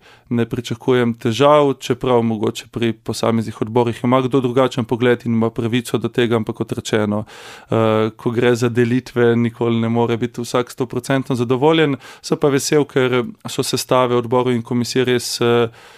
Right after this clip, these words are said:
sestavljene iz, eh, kompetentnih kandidatk in kandidatov, ki bodo dopolnili delo občinske uprave. Želim si namreč, da ti odbori ne bi bili samo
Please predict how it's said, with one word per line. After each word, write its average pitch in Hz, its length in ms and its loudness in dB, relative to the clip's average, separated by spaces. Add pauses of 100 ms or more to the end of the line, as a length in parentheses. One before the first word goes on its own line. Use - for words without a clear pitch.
(160)
sestavljene 117 800 2
iz, - 240 -6
eh, 117 300 0
kompetentnih 131 1000 -2
kandidatk 123 600 0
in 117 60 -4
kandidatov, 117 560 0
ki - 140 -10
bodo 120 360 0 (220)
dopolnili 120 680 0
delo 107 360 -2
občinske - 460 -6
uprave. 113 480 -2 (500)
Želim 123 440 0
si - 180 -4
namreč, 131 460 0
da 120 540 2 (220)
ti 135 140 0
odbori 131 420 2
ne 127 120 0
bi 120 120 0
bili 131 220 2
samo 123 420 0